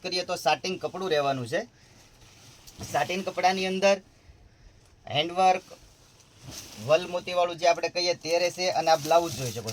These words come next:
છો, એકદમ મસ્ત બારીક ડિઝાઇન સાથે. આની અંદર પણ આપણે કલરની વાત કરીએ તો મેં પહેલાં પણ તમને વાત કરી હતી કે આપણે જે આ જે કલર છે તે રાણી કલર છે, મરૂન કલર છે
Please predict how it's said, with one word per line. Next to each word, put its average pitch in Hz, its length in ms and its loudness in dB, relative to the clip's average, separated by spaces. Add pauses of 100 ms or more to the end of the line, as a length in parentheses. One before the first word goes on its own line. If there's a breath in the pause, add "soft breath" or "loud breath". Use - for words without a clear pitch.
છો, 104 80 -8 (500)
એકદમ 175 420 -6 (100)
મસ્ત 170 220 -2 (640)
બારીક 156 360 2
ડિઝાઇન 147 320 -2
સાથે. 156 320 0 (2250 soft breath)
આની 180 200 2
અંદર 214 180 -4
પણ 214 140 0
આપણે 202 200 2
કલરની 196 400 -8
વાત 196 260 4
કરીએ 190 280 -4 (240)
તો 165 80 -6
મેં 175 200 -6
પહેલાં 190 240 6
પણ 196 120 -4
તમને 185 260 -6
વાત 180 280 4
કરી 190 180 -4
હતી 143 200 -8 (300)
કે 165 120 -4
આપણે 170 380 -4
જે 175 140 -4
આ 175 140 4
જે 170 180 -4
કલર 170 260 -4
છે 170 180 -6
તે 185 160 -8 (1300)
રાણી 156 280 -2
કલર 190 280 2
છે, 180 180 -4 (3500 loud breath)
મરૂન 165 380 6
કલર 185 240 4
છે 180 220 2